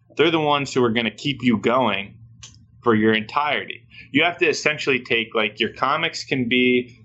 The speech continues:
your super indie stuff, and then, like, it can be, so your comics can be your mixtape. That can be, like, your, your passion projects, your really, like, gritty stuff that not everyone's gonna enjoy.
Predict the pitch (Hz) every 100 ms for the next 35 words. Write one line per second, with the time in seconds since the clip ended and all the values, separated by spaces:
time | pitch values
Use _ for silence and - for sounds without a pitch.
0 | - 104 104 - 147 147 - 139 131 117
1 | 101 - 98 95 110 - - - - -
2 | - 117 123 123 120 113 117 127 117 127
3 | 139 139 131 117 _ _ _ - - 127
4 | 120 120 - 151 175 190 - - 147 139
5 | 127 123 123 - 101 - - _ - 131
6 | 135 139 131 123 113 110 - 110 104 101
7 | 104 95 131 131 127 127 120 120 117 110
8 | 113 110 110 - - 104 107 117 113 107
9 | 104 104 - - - 120 120 117 117 104
10 | 107 104 101 101 101 95 104 95 95 95
11 | 92 78